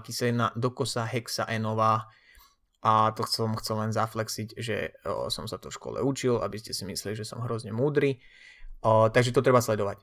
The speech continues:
Jo, to odporúčanie, ja sa tam tu nagriadím, o,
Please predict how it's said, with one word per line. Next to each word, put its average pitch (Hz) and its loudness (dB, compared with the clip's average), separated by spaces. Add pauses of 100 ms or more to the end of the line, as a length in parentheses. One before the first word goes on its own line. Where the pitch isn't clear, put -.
Jo, 135 10
to 143 6
odporúčanie, 135 4 (140)
ja 127 6
sa 131 0
tam 131 2
tu 135 4
nagriadím, 120 4
o, - -6